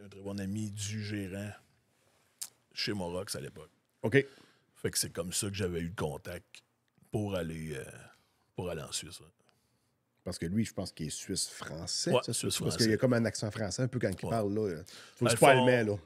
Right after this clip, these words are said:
Speaker 1: non, non, dans le fond, moi où j'étais, j'étais comme à le village voisin de où ce qui venait, eux autres.
Speaker 2: OK.
Speaker 1: Ouais. Ouais.
Speaker 2: Fait
Speaker 1: Eux
Speaker 2: que là,
Speaker 1: autres,
Speaker 2: ok,
Speaker 1: c'était
Speaker 2: fait que là, t'es revenu en deux mille quatre, à août deux mille quatre, là, t'es retourné
Speaker 1: Ouais.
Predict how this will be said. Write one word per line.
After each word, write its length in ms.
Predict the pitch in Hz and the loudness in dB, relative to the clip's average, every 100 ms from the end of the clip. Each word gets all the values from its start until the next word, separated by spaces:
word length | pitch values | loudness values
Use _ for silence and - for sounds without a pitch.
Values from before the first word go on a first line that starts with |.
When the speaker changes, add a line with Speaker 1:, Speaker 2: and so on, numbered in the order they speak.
| _ _ - | _ _ -4
Speaker 1:
non, 160 | 127 120 | 0 2
non, 160 | 117 123 | 2 2
dans 80 | 127 | 2
le 60 | |
fond, 420 | 117 139 143 139 117 | 2 2 4 2 0
moi 120 | 123 | 4
où 100 | 139 | 6
j'étais, 640 | 120 123 117 120 127 131 110 | 6 4 4 2 4 4 2
j'étais 320 | 104 101 104 | -2 -4 -4
comme 200 | 101 104 | -4 -2
à 640 | 87 82 76 71 69 87 - _ _ _ _ _ _ - | -2 -4 -6 -8 -8 -10 -14 _ _ _ _ _ _ -4
le 80 | |
village 380 | 101 98 113 110 | -2 2 2 2
voisin 440 | 101 101 101 104 104 | 0 0 0 -2 -2
de 80 | 92 | -4
où 100 | 92 | -4
ce 60 | |
qui 100 | - 80 | -6 -8
venait, 200 | 73 71 | -10 -10
eux 80 | 71 | -12
autres. 120 | - _ - | -16 _ -6
Speaker 2:
OK. 120 | - | 0
Speaker 1:
Ouais. 320 | 143 - - 67 _ _ _ - _ _ _ _ - - _ _ _ _ _ _ | 0 -2 -12 -12 _ _ _ -20 _ _ _ _ -20 -20 _ _ _ _ _ _
Ouais. 80 | - - _ _ _ _ _ _ _ _ _ _ _ - | -20 -20 _ _ _ _ _ _ _ _ _ _ _ -6
Speaker 2:
Fait 100 | - | -4
Speaker 1:
Eux 20 | |
Speaker 2:
que 100 | - | 4
là, 80 | 127 | 4
Speaker 1:
autres, 100 | 131 | 6
Speaker 2:
ok, 60 | 107 | 4
Speaker 1:
c'était 160 | 113 | 4
Speaker 2:
fait 140 | 113 107 | 4 2
que 80 | 135 | 2
là, 80 | |
t'es 120 | 123 - | 2 0
revenu 420 | 101 110 123 139 | 4 6 6 6
en 100 | 101 | 4
deux 120 | 120 | 4
mille 160 | 117 95 | 4 2
quatre, 220 | 117 110 | 0 4
à 80 | 120 | 6
août 120 | 127 | 6
deux 100 | 110 | 4
mille 160 | 104 | 2
quatre, 260 | - 113 - | 2 -2 0
là, 60 | 95 | -4
t'es 140 | 95 | -4
retourné 600 | - - 143 107 117 127 | -6 6 8 8 4 4
Speaker 1:
Ouais. 100 | 120 | 2